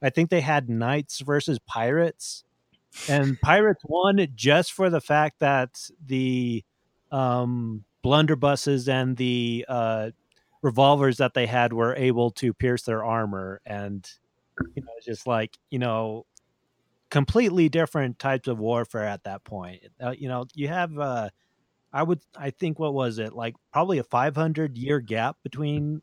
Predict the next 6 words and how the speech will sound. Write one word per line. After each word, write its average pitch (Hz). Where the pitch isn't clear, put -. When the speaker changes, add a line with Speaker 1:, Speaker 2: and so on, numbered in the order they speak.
Speaker 1:
those 143
periods. 160
So 143
yeah, 143
like, 117
comparing 139